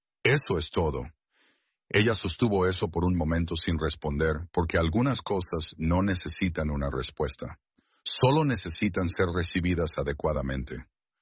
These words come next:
Luego asintió una vez y volvió a mirar el patio. "Vamos a terminar con esto", dijo. La cámara del consejo era una larga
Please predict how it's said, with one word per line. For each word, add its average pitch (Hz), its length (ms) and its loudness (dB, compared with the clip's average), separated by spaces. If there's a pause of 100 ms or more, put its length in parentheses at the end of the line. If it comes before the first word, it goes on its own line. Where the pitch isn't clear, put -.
(340)
Luego 117 340 4
asintió 101 500 0
una 92 200 0
vez 82 260 0 (180)
y 95 80 0
volvió 82 400 2
a 82 60 0
mirar 73 320 -2
el 67 120 -4
patio. 67 360 -6 (640)
"Vamos 131 320 4
a 120 60 2
terminar 85 480 2
con 78 160 -2
esto", 67 260 -6 (340)
dijo. 76 400 0 (720)
La 90 180 6
cámara 135 380 2
del 107 200 2
consejo 90 560 0
era 85 160 2
una 90 200 2
larga 95 360 2